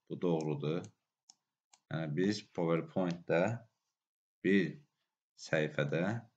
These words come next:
e, maksimum doqquz slayd çap edə bilərik. B variantı. Müxtəlif slaydların müxtəlif sərlövhələr vermək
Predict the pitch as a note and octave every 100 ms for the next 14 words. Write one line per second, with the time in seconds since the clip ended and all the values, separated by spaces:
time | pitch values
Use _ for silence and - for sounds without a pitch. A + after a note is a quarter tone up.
0 | _ _ _ _ _ _ _ _ _ _
1 | - D2 D2 F2+ F#2+ - E2+ F#2+ G2 E2+
2 | - F2 - D2 C#2+ - C2+ - C#2+ C#2
3 | C#2 C#2 C2+ _ _ _ _ A#2 A#2+ G2+
4 | D#2+ D2 E2+ G2+ A2 - A2+ C#3 C#3 A#2
5 | G#2+ G#2 F2 F#2 G2 F2 F2 F#2+ F#2+ E2+
6 | D#2 D#2+ D#2+ D#2+ F2+ F#2 E2 D#2 D2+ F2
7 | -